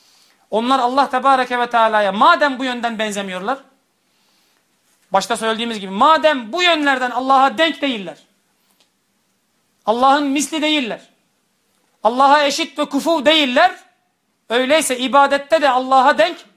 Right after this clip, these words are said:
tutula-, tutulamazlar. Tazim etmede Allah'a denk tutulamazlar. Kendilerine karşı iftikar ile, zül ile, hudu ile, zilletle boyun eğme hususunda Allah'a denk tutulamazlar.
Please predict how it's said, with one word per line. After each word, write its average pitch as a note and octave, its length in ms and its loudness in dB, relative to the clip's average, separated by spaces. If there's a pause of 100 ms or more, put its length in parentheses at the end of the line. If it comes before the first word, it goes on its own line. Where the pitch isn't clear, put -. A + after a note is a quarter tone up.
(240)
tutula-, C#4 400 0
tutulamazlar. C4 600 -2 (460)
Tazim C4 400 0
etmede C#4+ 300 -2
Allah'a C#4 360 2
denk D#4+ 160 0
tutulamazlar. C#4+ 600 -4 (960)
Kendilerine C4+ 540 -2
karşı C#4 280 0
iftikar D4 420 0
ile, A3 300 -8 (300)
zül D4 220 0
ile, C4 200 0
hudu C4+ 320 0
ile, B3+ 240 -2
zilletle C4+ 520 0
boyun D4+ 180 0
eğme C4+ 220 0
hususunda B3+ 600 -2 (420)
Allah'a A#3 440 2
denk A#3+ 160 -8
tutulamazlar. C4+ 640 0